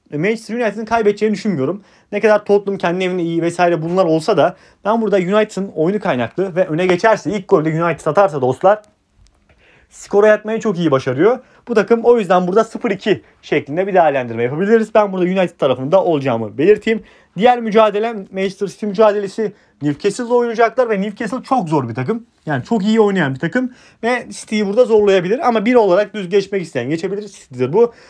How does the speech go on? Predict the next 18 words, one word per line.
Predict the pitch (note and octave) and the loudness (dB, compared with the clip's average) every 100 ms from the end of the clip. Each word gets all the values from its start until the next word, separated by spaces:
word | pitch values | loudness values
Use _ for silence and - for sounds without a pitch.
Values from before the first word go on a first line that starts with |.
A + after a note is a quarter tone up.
| _ - | _ 0
Olası | C4+ C4+ - | 4 4 2
bir | C4+ | -2
puan | A3 A#3+ B3+ | 2 0 2
kaybı | A#3 G3 G3+ G3 | 2 0 0 -2
burada | A#3 A3 | 2 2
beraberlik | G#3+ G3+ G#3 A3+ - | 2 2 0 -2 -4
olur. | C#3+ F#3+ - _ _ _ - | -6 -6 -12 _ _ _ -6
Ya | D#3 | -2
dedim | G#3 C#4 | 0 2
ya, | A3 F3 | 0 4
bu | G#3 | 2
hafta | G3+ G#3 | 2 0
biraz | G#3 G3+ D#3 | 2 0 2
beraberlik | F#3 F#3 F#3+ F#3+ | 2 2 0 0
haftası | F3+ D#3+ - | -4 -6 -6
olabilir | D#3 D#3+ F3 E3 | -4 -2 -2 -2
diyerekten | B2+ A2 G#2 A#2+ D#3 | -2 -4 -4 -6 -4
de. | A3+ | -6